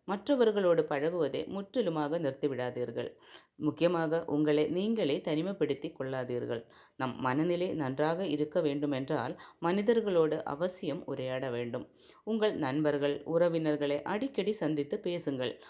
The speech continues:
உங்களுக்கு விருப்பமான சமூக நடவடிக்கைகளில் கலந்து கொள்ளுங்கள். மூன்று, பொழுதுபோக்கு. நாம் தனிமையில் இருக்கும் சமயத்தில்தான் நமக்கு விருப்பமுள்ள, ஆர்வமுள்ள விஷயங்களை பின்தொடர முடியும். அது ஓவியம், எழுத்து, கவிதை, இசை என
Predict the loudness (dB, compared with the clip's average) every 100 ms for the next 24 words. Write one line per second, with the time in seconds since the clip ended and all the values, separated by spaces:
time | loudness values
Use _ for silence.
0 | -14 -2 2 2 2 2 2 4 2 2
1 | 0 0 0 -2 -4 -8 -8 -4 -2 0
2 | 0 0 -2 0 0 0 -2 -2 -2 -4
3 | -4 -2 0 -2 -2 -6 -6 -4 -6 -8
4 | -20 _ _ _ _ _ _ -4 -2 0
5 | -2 -4 -4 0 2 2 2 2 0 -4
6 | -6 -12 _ _ _ -20 -2 2 2 4
7 | 2 4 4 2 2 2 0 2 0 0
8 | -4 -2 2 2 0 0 0 -2 -6 -6
9 | -2 -2 2 2 2 2 2 2 2 2
10 | 2 0 -2 -2 2 2 2 4 2 0
11 | 0 0 2 0 0 -2 -2 2 0 0
12 | 0 -2 -4 -6 -10 -18 -20 -8 -4 0
13 | 0 4 6 6 2 -2 -6 -2 0 0
14 | -2 -2 -4 -4 -2 -2 -2 -4 -2 -4
15 | 0 0 0 -4 -4